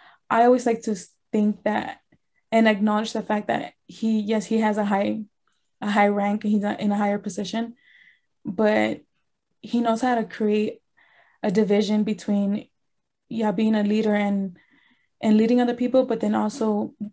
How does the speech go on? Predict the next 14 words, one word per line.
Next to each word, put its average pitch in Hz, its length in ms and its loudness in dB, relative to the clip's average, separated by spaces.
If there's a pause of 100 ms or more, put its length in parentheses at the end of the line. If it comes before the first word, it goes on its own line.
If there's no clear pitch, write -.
(200)
opening 233 360 0
the 220 80 2
doors 202 260 -2
to - 100 -10
other 202 140 -2
people 202 260 -4
that 208 160 -2
may 208 140 0
want 208 360 -4 (520)
to - 120 -4
ask 208 280 -2
him 208 80 -2
for 214 160 -4
help. 214 420 -6